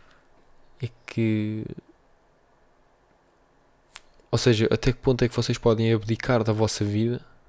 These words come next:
e abdicar do vosso, hum, pá, dos vossos valores, se vocês quiserem dizer assim, ou da vossa vida, ou do vosso ser, ou como, como aquilo que queiram dizer, ou seja, eh,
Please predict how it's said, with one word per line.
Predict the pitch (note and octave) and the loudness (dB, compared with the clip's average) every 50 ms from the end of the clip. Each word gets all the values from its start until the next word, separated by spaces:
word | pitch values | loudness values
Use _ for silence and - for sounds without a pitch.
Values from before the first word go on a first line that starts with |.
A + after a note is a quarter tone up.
| - - - - - - - - - _ _ _ - | -20 -20 -20 -20 -20 -20 -20 -20 -20 _ _ _ -6
e | - G#2+ G#2 | -4 -2 -2
abdicar | G2+ G2 G#2 A2 - - A#2+ A#2 A2+ G#2+ | -2 0 -2 -4 -2 0 0 0 0 -2
do | G2+ G#2+ | -4 -6
vosso, | G2+ G#2 A2 G#2+ - - - - - - - - - _ - _ _ _ _ _ _ _ _ _ _ _ _ _ _ _ _ _ - | -4 -2 0 -2 -2 -4 -8 -12 -14 -16 -18 -20 -20 _ -20 _ _ _ _ _ _ _ _ _ _ _ _ _ _ _ _ _ -8
hum, | - A2+ G#2+ G#2 G2+ G2 G2 G2 G2 F#2+ G2 - _ _ _ _ _ _ _ _ _ _ _ _ _ _ _ _ _ _ _ _ _ _ _ _ - - - - _ | -6 -4 -4 -4 -4 -6 -8 -8 -10 -12 -14 -16 _ _ _ _ _ _ _ _ _ _ _ _ _ _ _ _ _ _ _ _ _ _ _ _ -20 -20 -20 -12 _
pá, | - - C3 | -2 0 0
dos | A2+ A#2 G#2+ | 2 2 2
vossos | G#2 A#2 A2+ G#2+ - - - A2+ - - _ _ _ _ _ - | 4 4 4 4 2 -2 -4 -6 -8 -8 _ _ _ _ _ 2
valores, | A2+ A2 A2+ G#2+ A2 B2 C3 - - | 6 6 6 8 8 6 6 6 4
se | - | 0
vocês | - G#2 - - G#2+ | -2 -2 -2 -2 -2
quiserem | - A2+ G#2+ A2 G#2+ G#2+ G#2 | 0 2 4 4 4 4 2
dizer | G#2 G#2 G2 G#2 G2+ | 0 0 0 0 -2
assim, | F#2+ - - A#2 A#2+ | -2 -2 -2 0 0
ou | A#2 A2 | 2 2
da | G#2 G#2+ | 2 2
vossa | G2+ G#2+ G2+ - G#2 | 2 2 0 0 -2
vida, | F#2+ G2 G#2+ A2+ A#2 | -2 0 0 2 2
ou | G#2+ | 0
do | G2+ G#2 | 0 -2
vosso | G2+ G#2+ G#2 F#2+ - | -2 0 0 0 -2
ser, | - - - A2+ B2 A#2+ A2 | -4 -2 -2 0 0 0 -2
ou | G#2 G2+ G2+ - G#2+ G#2+ A2+ - - | -4 -6 -6 -6 -8 -8 -10 -12 -10
como, | - - A#2+ B2 | -6 -4 -4 -4
como | - - D3 C#3+ C3+ B2 | -2 -2 0 0 0 -2
aquilo | A#2 - - C3+ B2 | -4 -2 -2 -2 -2
que | - | 0
queiram | - B2+ B2 A#2+ A#2 | 2 2 2 4 4
dizer, | A2 G#2+ G2+ G#2 A2 A2 | 2 2 2 2 0 0
ou | G#2+ | 0
seja, | - A2 G#2 G#2 A2 - - | 0 0 0 0 0 0 2
eh, | A2+ A2 G#2+ | 2 2 0